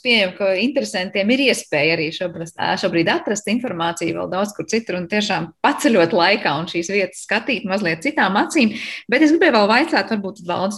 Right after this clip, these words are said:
var vairāk palīdzēt, kā ir ar tām dažādām pētījumu metodēm, ar kurām strādājat, jo, kā jau minējāt, nu, zinātnieku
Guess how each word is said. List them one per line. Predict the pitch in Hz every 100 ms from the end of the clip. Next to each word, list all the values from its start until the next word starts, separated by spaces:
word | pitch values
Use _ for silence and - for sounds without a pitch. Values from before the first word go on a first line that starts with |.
| 196
var | 175
vairāk | 208 196 180
palīdzēt, | 220 185 180 -
kā | 453
ir | 330
ar | 220
tām | 202 214
dažādām | 254 208 180 180
pētījumu | 202 214 - 185 180
metodēm, | 262 - 202 156 160 170 165
ar | -
kurām | 208 170 165
strādājat, | - 254 208 175 165 -
jo, | 170 -
kā | 185 180
jau | 165
minējāt, | 196 190 160 156 160 - 165
nu, | 180 165 165
zinātnieku | 220 214 170 175 156 160 165